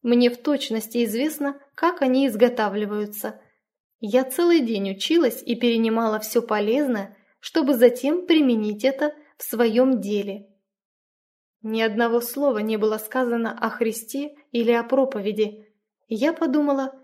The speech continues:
как Иисус может отнестись к этой группе людей, хвастающихся друг перед другом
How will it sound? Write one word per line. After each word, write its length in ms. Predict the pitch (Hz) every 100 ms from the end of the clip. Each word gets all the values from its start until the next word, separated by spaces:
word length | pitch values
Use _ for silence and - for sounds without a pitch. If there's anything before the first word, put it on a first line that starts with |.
| _ _
как 280 | 311 339 -
Иисус 600 | 285 302 294 - 240 233
может 320 | 220 220 220
отнестись 600 | 226 226 220 226 302 330
к 100 | -
этой 220 | 247 240 240
группе 380 | 240 277 269
людей, 580 | 262 269 202 208 208 - _ _ _
хвастающихся 960 | - 233 269 311 - 240 226 226 - 226
друг 280 | 220 247 247
перед 280 | 220 220
другом 560 | 185 320 277 214 208 -